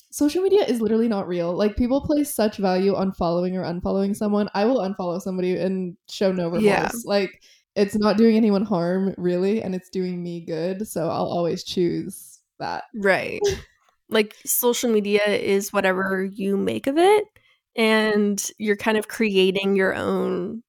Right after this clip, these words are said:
Speaker 2: digital environment, so you have to be picky about who you allow into that environment because
Speaker 1: Mm-hmm.
Speaker 2: we do spend a lot of time on it.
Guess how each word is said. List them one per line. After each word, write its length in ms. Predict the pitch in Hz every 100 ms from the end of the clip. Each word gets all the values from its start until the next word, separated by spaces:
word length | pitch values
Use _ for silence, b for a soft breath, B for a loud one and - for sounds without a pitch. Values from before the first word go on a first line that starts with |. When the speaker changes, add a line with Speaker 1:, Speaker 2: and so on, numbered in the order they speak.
| _ -
Speaker 2:
digital 400 | 180 220 190 185
environment, 880 | 214 220 208 - 220 262 320 320
so 120 | -
you 200 | 214 214 220
have 180 | 240 -
to 100 | 196
be 280 | 190 190 _ b b b -
picky 380 | - 208 208 190
about 420 | - - - - _
who 200 | - -
you 240 | 214 190 185
allow 340 | - - 208
into 220 | 247 226
that 160 | 240 247
environment 640 | 247 262 262 262 277 226
because 220 | 226 226
Speaker 1:
Mm-hmm. 40 | 214
Speaker 2:
we 60 |
do 140 | 208 208
spend 240 | - 202
a 40 | 202
lot 140 | 190
of 80 | 185
time 260 | 196 185
on 120 | 190 285
it. 240 | 330